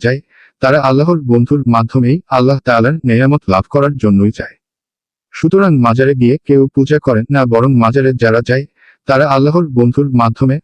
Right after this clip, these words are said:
আল্লাহর নৈকট্য লাভ করতে চায়। সুতরাং মাজার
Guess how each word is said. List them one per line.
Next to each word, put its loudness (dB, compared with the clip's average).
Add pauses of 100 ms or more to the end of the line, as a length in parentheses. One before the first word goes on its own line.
আল্লাহর 0
নৈকট্য -2
লাভ 0
করতে -4
চায়। -12 (760)
সুতরাং 0
মাজার 0